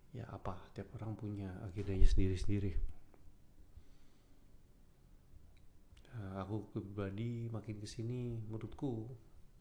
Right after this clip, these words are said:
untuk per today, per hari ini, dan menghubungkan dengan apa yang aku lakukan selama ini,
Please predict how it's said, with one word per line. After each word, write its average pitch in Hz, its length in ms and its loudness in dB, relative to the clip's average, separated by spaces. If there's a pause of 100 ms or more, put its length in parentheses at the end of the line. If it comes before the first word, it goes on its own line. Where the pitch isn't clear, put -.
(140)
untuk 101 400 -8 (480)
per 107 160 -4
today, 101 480 -2
per 104 160 -10
hari 95 320 -10
ini, 110 160 -8 (1200)
dan 92 320 -4
menghubungkan 98 640 -6
dengan 98 360 -6 (760)
apa - 240 -12
yang 92 80 -8
aku - 160 -8
lakukan 98 560 0
selama 95 960 -2
ini, 104 240 -6